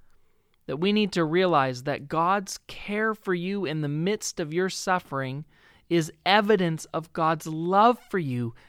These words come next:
not his wrath. See, there are two important words in verse five, the word love,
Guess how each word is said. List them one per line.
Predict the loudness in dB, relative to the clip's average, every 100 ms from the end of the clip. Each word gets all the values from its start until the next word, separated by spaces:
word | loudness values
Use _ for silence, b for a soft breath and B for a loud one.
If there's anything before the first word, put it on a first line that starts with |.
| b
not | -8 -2 2 4 4 2
his | -4 -4 -4 -4
wrath. | -4 -4 -6 -8 -20 -20 -20 -20 -20 -20 _ _ _ _ _ -8
See, | -2 2
there | 4 6
are | 6
two | 2 -6 -6 -4 -4
important | -2 -4 -4 -6 -4 -4 -4 -6
words | -2 2 2 0 -4
in | -6 -4
verse | -4 -6 -8
five, | -6 -6 -6 -8
the | -8
word | -4 -4 -4 -6
love, | 0 2 2 0 -6